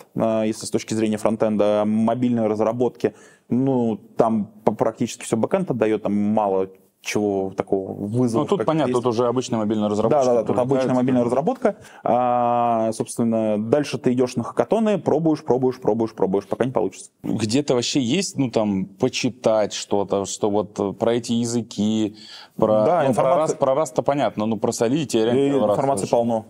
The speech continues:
Speaker 1: полно
Speaker 2: Ага.
Speaker 1: информации про Solidity, про всё.
Speaker 2: А как выглядит педпроект для вот такого вот, э, смарт-разработчика, с-,
Speaker 1: Ну,
Speaker 2: смарт-контракта?
Speaker 1: может быть, какой-то интересный смарт-контракт.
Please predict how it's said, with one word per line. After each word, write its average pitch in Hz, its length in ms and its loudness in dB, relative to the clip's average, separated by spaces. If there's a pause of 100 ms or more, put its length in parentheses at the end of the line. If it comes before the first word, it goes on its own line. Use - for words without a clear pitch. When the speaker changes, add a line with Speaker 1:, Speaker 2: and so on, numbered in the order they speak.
Speaker 1:
полно 113 240 2
Speaker 2:
Ага. 110 80 -2
Speaker 1:
информации 107 400 -2
про 104 100 -4
Solidity, 107 500 -2
про - 180 -4
всё. 104 240 0
Speaker 2:
А 208 160 -2
как 151 200 0
выглядит 123 380 0
педпроект 113 500 0
для 104 400 2
вот 92 180 -4
такого 98 440 0
вот, 95 140 -10
э, 92 200 -4
смарт-разработчика, 95 1080 -2
с-, - 220 -10
Speaker 1:
Ну, - 60 -4 (160)
Speaker 2:
смарт-контракта? 214 280 2
Speaker 1:
может 196 240 2
быть, 185 120 0
какой-то 175 340 0
интересный 147 380 -2
смарт-контракт. 101 720 -2